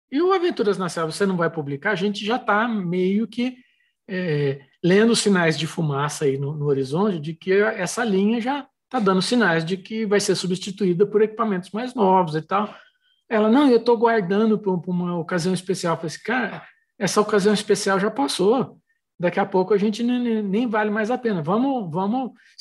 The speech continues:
já que a gente não vai produzir ele pra vender,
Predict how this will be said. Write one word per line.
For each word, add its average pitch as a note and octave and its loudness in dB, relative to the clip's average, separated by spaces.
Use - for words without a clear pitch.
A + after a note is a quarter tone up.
já G#3 4
que C4 -2
a - 2
gente G3+ 0
não G3 0
vai D#3 -2
produzir D#3 -4
ele B2+ -4
pra C#3+ -2
vender, C#3 0